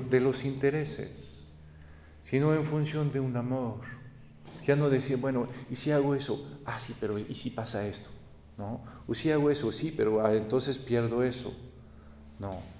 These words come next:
Ya frente a ese amor, poder, no, ¿qué es lo que que quiere mi corazón? ¿Cuál es ese, ese amor que desea? Y ahí, viendo cómo el Señor justamente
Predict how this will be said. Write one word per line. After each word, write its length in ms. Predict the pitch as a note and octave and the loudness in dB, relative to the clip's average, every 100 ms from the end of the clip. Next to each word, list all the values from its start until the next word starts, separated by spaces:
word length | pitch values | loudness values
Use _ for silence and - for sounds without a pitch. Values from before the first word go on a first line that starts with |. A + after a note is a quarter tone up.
| - - - - G2 | -18 -20 -20 -18 -4
Ya 260 | G#2+ C3 | 2 2
frente 600 | - - D3 E3 E3+ F#3+ | 0 4 6 6 2 2
a 80 | F#3 | 2
ese 200 | F3 E3 | 0 -2
amor, 480 | D3 C3+ C#3 D#3+ - - - - - - - - | 0 0 0 0 -4 -10 -14 -18 -18 -20 -20 -8
poder, 380 | A2 A2+ A2+ A#2 | -4 -2 -2 -2
no, 240 | A2 G2+ A2 | -4 -6 -6
¿qué 180 | C3+ | -4
es 280 | C3 - - | -2 -2 -2
lo 180 | B2 A#2+ | -4 -4
que 340 | - G#2 G2+ - - - A2 | -6 -4 -4 -8 -16 -12 -12
que 60 | - | -12
quiere 500 | - B2+ C#3+ D#3 C3+ | -12 -6 -2 -2 -2
mi 120 | A2 | -4
corazón? 420 | - G#2+ - A#2+ | -4 -6 -6 -8
¿Cuál 240 | A2+ E3 E3 | -2 -2 0
es 180 | D#3+ C#3+ | 0 0
ese, 500 | B2+ - B2+ A#2 - - - - | -2 2 0 0 -6 -12 -16 -8
ese 360 | A#2 - - B2+ | -2 0 4 6
amor 640 | B2+ C3+ D3+ D#3+ A#2 - | 6 4 2 2 0 -2
que 140 | B2 | -4
desea? 600 | G#2+ G#2+ - - B2 F2 D#2+ - - - - - - - - - | -2 0 2 4 2 0 -6 -12 -16 -18 -20 -20 -20 -20 -20 -10
Y 140 | A2 A2 | -4 -2
ahí, 720 | A2 A#2+ C#3+ F3 F#3 - - | 0 0 0 -2 -2 -6 -8
viendo 480 | A#2 B2+ C3+ D3 C#3+ | -4 0 0 0 -2
cómo 280 | C#3+ B2+ B2+ | -2 0 2
el 100 | A#2 | 0
Señor 680 | B2+ A#2 D3 F#3 F3+ D#3 - | -2 -2 -2 0 0 -2 -4
justamente 600 | B2+ B2 A#2+ A#2 A#2+ A#2 | -6 -4 -4 -4 -2 -4